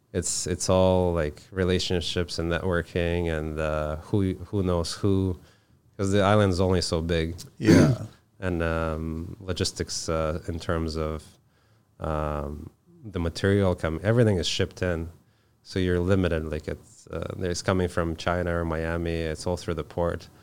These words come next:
Speaker 1: Uh, then you get a little bit of maybe a duty mix-up or customs. Like, it's, uh, the costs are unpredictable. It's not as, uh, go to the store and get
Speaker 2: Not
Speaker 1: it.
Speaker 2: going to Home Depot. I know.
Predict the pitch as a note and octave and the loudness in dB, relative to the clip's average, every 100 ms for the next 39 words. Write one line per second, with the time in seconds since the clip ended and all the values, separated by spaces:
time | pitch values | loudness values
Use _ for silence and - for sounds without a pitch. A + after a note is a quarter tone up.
0 | _ _ _ _ - E2 D#2 D#2+ D#2+ D#2+ | _ _ _ _ -10 -6 -4 -2 -2 0
1 | E2 D#2+ D#2 D#2 D#2 D2+ D#2 D2+ D2+ - | -2 -2 -2 -4 -4 -4 -4 -6 -8 -14
2 | - - D#2+ D#2+ D#2 D2+ D2+ D2 C#2+ D2+ | -18 -10 -6 -4 -4 -4 -6 -6 -8 -8
3 | F2 G2 F#2+ F#2 F2+ F2+ F2 F2 _ _ | -6 -4 0 0 0 0 -4 -6 _ _
4 | - F2+ F#2 - E2+ E2+ D#2 D#2 D2 D2+ | -10 -8 -6 -2 -2 -2 -4 -4 -2 -4
5 | - - - - - E2 D#2+ D#2+ D#2 D#2 | -6 -8 -6 -6 -4 -6 -4 -6 -6 -6
6 | D#2 D#2 D2 - - _ _ _ _ _ | -6 -8 -10 -14 -18 _ _ _ _ _
7 | F2 E2+ D#2+ F2 - F2+ F2 - E2+ E2 | -4 -2 0 -2 2 4 4 0 0 0
8 | D#2+ D#2 - - F#2 F2+ D#2+ F2+ - D2+ | -2 -4 -10 -6 -4 -2 -2 -2 -4 -6
9 | D2 D2 - _ E2 - F#2 F2 E2+ D#2+ | -6 -8 -20 _ -10 -4 0 2 2 0
10 | E2 D#2 D2+ D2 D2 D2 - _ _ _ | -2 -4 -2 -4 -8 -12 -18 _ _ _
11 | _ - F#2+ F2+ E2 - G2+ E2+ E2 D#2+ | _ -10 -2 0 0 -2 0 0 0 0
12 | B2 D#2 A#2+ G#2+ F#2+ F#2+ F#2 F2+ F#2 F2+ | 2 4 4 6 6 4 2 0 -4 -6
13 | - A2+ G#2 F#2 | -2 2 2 2